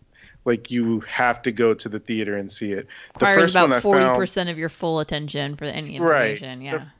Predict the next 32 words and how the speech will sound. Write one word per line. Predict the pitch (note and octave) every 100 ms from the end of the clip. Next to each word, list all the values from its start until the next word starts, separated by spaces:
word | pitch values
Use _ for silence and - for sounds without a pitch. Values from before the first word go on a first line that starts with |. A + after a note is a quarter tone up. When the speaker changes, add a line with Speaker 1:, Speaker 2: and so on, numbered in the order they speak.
| _ -
Speaker 1:
the | - _
first | G#3+ G#3 G3+ F#3
one | E3+
I | C#3+
found | - C#3+ C3+ B2+ -
to | B2
be | B2 A#2+
more | A2+ B2 B2 A#2+ A2+ A2 _ _ _ -
compelling | C#3 A#2+ C3+ C3 C3 B2+ B2
and | A#2+
more | A#2 A#2+ A#2+ A#2 B2+
edge | B2 B2
of |
your | A#2
seat. | G#2 - C3 C3 _ - - -
This | E3 -
one | F#3 D3+
has | C#3 C3
some | D3+
moments | A#2+ A2+ A#2 A#2+ - - -
for | C3+
sure, | - A2 G#2+
but | G#2+ G#2+ G#2 - _ _ -
overall | C#3+ C3+ B2+ B2
it | A2+
just | A#2+ -
kind | B2+ A#2
of | A2+ -
felt | A2+ G#2+ A2 - - _ B2
like | A2 G#2+ G#2+ -
it | A#2 A2
was | A2 A2 G#2 G2 -